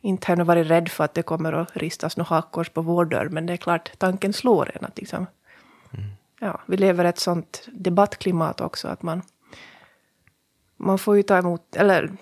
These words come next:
Speaker 1: ja, det, det är ett ganska hårt debattklimat och jag är inte själv utsatt för näthat, jag har aldrig varit det. Jag får mycket mer positiv respons än negativ.
Speaker 2: Skönt.
Speaker 1: Ja, så det här, men jag vet ju att det är ett stort problem,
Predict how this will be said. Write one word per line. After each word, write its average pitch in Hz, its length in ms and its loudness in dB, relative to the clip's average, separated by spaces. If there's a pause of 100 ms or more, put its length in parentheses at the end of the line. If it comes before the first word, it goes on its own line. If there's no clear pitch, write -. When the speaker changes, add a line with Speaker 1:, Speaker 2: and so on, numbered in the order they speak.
(300)
Speaker 1:
ja, - 260 0 (100)
det, 185 240 -2
det 185 100 0
är 185 40 2
ett 190 60 0
ganska 190 240 0
hårt 190 320 2
debattklimat - 680 -8
och - 120 -6 (520)
jag 190 180 4
är 190 40 4
inte 190 140 0
själv 214 300 4
utsatt - 340 -6
för - 120 -8
näthat, - 500 -6
jag 180 120 0
har 170 120 2
aldrig 160 220 2
varit - 260 -4
det. - 120 -6 (400)
Jag 170 120 -2
får 180 120 4
mycket 170 260 0
mer - 140 -4
positiv - 440 -10
respons - 560 -8
än 175 160 -2
negativ. 170 500 -2 (240)
Speaker 2:
Skönt. - 420 -6 (480)
Speaker 1:
Ja, 190 240 4 (240)
så 202 180 0
det 190 120 4
här, 180 140 0
men 185 180 4
jag 185 100 4
vet 180 280 2
ju 175 80 0
att 170 120 -8
det 175 80 -2
är 170 60 0
ett - 140 -8
stort 180 280 -2
problem, 185 480 2